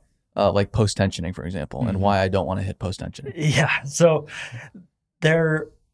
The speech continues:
Speaker 2: are main things that we look for when we're concrete scanning, right? So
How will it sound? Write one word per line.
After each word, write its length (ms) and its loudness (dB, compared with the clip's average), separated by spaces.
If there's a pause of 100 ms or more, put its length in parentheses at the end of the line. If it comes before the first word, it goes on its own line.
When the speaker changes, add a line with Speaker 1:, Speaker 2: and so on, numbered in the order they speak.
(1120)
Speaker 2:
are 140 4
main 260 4
things 180 2
that 100 2
we 80 2
look 140 2
for 160 0
when 120 2
we're 120 2
concrete 400 -10
scanning, 360 -12
right? 300 -8
So 320 0